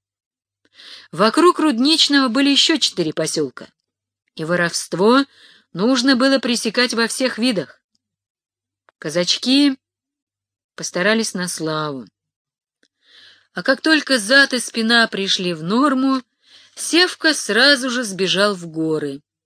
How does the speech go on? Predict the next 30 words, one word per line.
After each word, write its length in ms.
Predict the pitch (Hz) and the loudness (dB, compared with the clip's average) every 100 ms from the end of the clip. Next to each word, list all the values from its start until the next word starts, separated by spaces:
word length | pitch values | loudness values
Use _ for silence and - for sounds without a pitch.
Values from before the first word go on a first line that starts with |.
| _ _ - | _ _ -14
и 100 | 175 | -4
там 260 | 247 277 | 2 2
отныне 400 | 269 - 196 214 | 2 -2 -4 -4
шлялся, 720 | 208 - 175 170 160 - 156 - _ _ _ _ | -2 -2 -2 -4 -6 -10 -12 -14 _ _ _ _
то 100 | 175 | -4
в 60 | 180 | -4
одиночку, 580 | 160 175 240 277 - 240 | -2 -2 0 0 -4 -6
то 180 | 196 | -4
с 80 | 202 | -4
друзьями. 800 | 185 202 170 156 151 139 131 120 _ _ _ _ _ _ _ - - - | -6 -8 -8 -6 -6 -6 -10 -14 _ _ _ _ _ _ _ -20 -18 -4
Говорили, 380 | 180 220 247 | 0 2 2
что 180 | 240 247 | 0 0
у 40 | 240 | 0
него 260 | 233 240 | 2 0
появился 500 | 233 233 233 233 233 | 0 0 0 -2 -2
мрачный 460 | 220 226 220 226 214 | -2 0 0 -2 -4
приятель, 640 | 214 214 240 185 - 107 _ _ _ _ _ - | -2 0 0 -2 -4 -14 _ _ _ _ _ -14
и 80 | 160 | -10
Серый 400 | - 220 220 202 | 0 2 2 0
во 140 | 190 | -2
всём 240 | - 220 208 | -2 -4 -2
его 140 | 202 | -4
слушает. 680 | - 233 208 - 131 _ _ _ _ _ _ _ _ _ - - _ | -4 -4 -2 -4 -6 _ _ _ _ _ _ _ _ _ -20 -20 _
Жили 320 | 175 220 339 277 | -4 2 4 4
они 260 | 196 180 | 2 -2
будто 320 | 175 196 - | -4 -6 -6
бы 120 | 170 170 | -6 -2
в 60 | |
далёком 440 | 185 196 190 180 170 | 0 0 0 -4 -6
хуторке 800 | 170 165 156 - 208 247 269 | -6 -4 -6 -6 -2 0 0